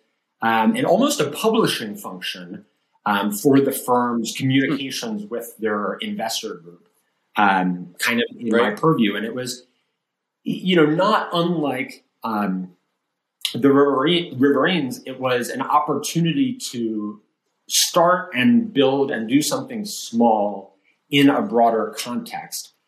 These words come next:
Speaker 1: which I think was for me training some of these muscles and satiating some of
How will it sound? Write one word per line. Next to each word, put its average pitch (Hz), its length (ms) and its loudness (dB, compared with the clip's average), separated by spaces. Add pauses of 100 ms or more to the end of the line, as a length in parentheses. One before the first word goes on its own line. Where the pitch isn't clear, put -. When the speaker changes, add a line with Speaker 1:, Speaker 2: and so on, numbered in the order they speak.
(200)
Speaker 1:
which 180 140 6
I 175 100 4
think 262 280 2
was 165 240 4
for 147 120 4
me 135 260 4
training 139 640 -2
some 127 260 -2
of 113 140 -6
these 113 220 -6
muscles 120 800 0
and 113 480 -6
satiating 135 800 0
some 113 280 -8
of 104 200 -12